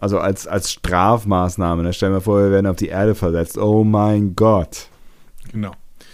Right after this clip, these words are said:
Speaker 2: Da gibt's nichts anderes zu tun, als Wein zu trinken und in Winzereien und Soulfood-Restaurants abzuhängen. <laughs>
Speaker 1: Was vermutlich zwei Anspielungen sind auf, äh, äh, Picards, äh, Leben auf dem Weingut und Ben Sisko,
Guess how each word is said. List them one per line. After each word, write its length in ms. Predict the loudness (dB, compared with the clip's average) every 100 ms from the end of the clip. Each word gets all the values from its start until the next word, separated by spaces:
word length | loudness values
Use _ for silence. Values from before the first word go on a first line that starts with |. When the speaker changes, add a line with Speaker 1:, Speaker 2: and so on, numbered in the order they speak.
| -20 -20 -12
Speaker 2:
Da 60 | -8
gibt's 180 | -8
nichts 120 | -8 -4
anderes 280 | -2 -2
zu 80 | -4
tun, 180 | -8 -6
als 200 | -6 -6
Wein 160 | -4 -4
zu 100 | -6
trinken 560 | -6 -6 -4 -4 -4
und 260 | -6 -8 -8
in 280 | -6 -6 -8 -16
Winzereien 800 | -8 -6 -6 -8 -6 -6 -6 -8
und 220 | -8 -8
Soulfood-Restaurants 1040 | -6 -4 -4 -6 -14 -12 -10 -10 -10 -12
abzuhängen. 560 | -14 -14 -14 -12 -12 -10 -8 -10 -14 -2
<laughs> 440 | -2 -2 -16 -20 -12
Speaker 1:
Was 260 | -4 -4
vermutlich 380 | 0 0 0 -2
zwei 160 | -2 -2
Anspielungen 540 | -2 0 0 2 0
sind 240 | -2 -4 -6
auf, 440 | -4 -4 -4 -8
äh, 540 | -6 -4 -2 -2 -4 -6
äh, 480 | -10 -10 -8 -10 -10
Picards, 720 | -10 -8 -4 -4 -4 -8 -12 -6
äh, 260 | -4 -4
Leben 680 | -4 -4 -4 -4 -6 -6 -6 -8
auf 320 | -8 -8 -8 -8
dem 180 | -6
Weingut 560 | -2 -2 -4 -6 -6 -8
und 500 | -10 -8 -8 -10 -6
Ben 200 | -4 -4
Sisko, 500 | -6 -8 -4 -6